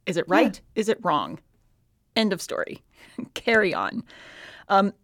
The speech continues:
Speaker 1: and it's easy for us to ask those questions because, again, as teachers, we sort of go, "We wanna make sure they know it, and we wanna make sure that, that we know more than them."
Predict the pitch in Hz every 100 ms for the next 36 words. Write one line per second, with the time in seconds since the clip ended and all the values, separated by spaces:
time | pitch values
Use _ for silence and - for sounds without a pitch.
0 | - 240 247 262 269 285 240 - - 190
1 | - 185 - 185 - 175 180 170 - 180
2 | 165 156 185 160 165 - _ _ - 170
3 | - 214 180 165 170 - 170 - 170 156
4 | 160 151 156 - _ _ _ - 190 196
5 | 180 160 - 180 165 165 190 185 - -
6 | 262 233 208 - _ - 247 269 269 226
7 | - - 214 208 185 - 170 _ _ _
8 | _ _ _ _ _ _ _ - 185 160
9 | 160 175 262 302 254 196 175 165 160 156
10 | _ _ _ _ _ _ - 170 170 247
11 | 285 381 381 403 403 403